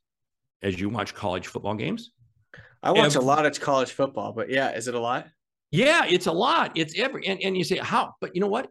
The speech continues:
Speaker 1: It must be paying off for them, 'cause otherwise they
Speaker 2: Mm.
Speaker 1: wouldn't be doing it. It, otherwise it would not be doing it. See?
Speaker 2: Right.
Speaker 1: So here, here's the thing. You, you've gotta understand what is your cost of customer acquisition.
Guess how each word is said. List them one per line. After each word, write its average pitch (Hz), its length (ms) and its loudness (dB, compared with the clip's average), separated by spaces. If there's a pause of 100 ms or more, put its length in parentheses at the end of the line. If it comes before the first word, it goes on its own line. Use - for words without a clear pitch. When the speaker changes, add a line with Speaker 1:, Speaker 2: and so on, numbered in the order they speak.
Speaker 1:
It 143 100 -6
must 175 280 -2
be 190 80 -2
paying 180 260 -2
off 247 220 -4
for 139 100 -6
them, 104 160 -10 (400)
'cause 151 160 2
otherwise 185 300 4
they 185 60 8
Speaker 2:
Mm. 190 40 6
Speaker 1:
wouldn't 196 140 2
be 196 80 2
doing 262 260 2
it. - 140 -8 (420)
It, 160 320 0
otherwise 180 480 2
it 143 200 -2
would 147 220 0
not 135 300 -4
be 160 120 -2
doing 190 400 -6
it. - 80 -18 (600)
See? - 140 -4
Speaker 2:
Right. 85 160 -8 (260)
Speaker 1:
So 170 400 0
here, 147 180 2
here's 170 180 0
the 139 80 -2
thing. 113 100 -14 (720)
You, - 220 -2 (520)
you've 170 200 -2
gotta 196 260 2
understand 117 580 -2
what 131 220 0
is 147 120 -2
your 131 100 -4
cost - 500 -4
of 78 100 -10
customer - 500 -10
acquisition. 76 560 -12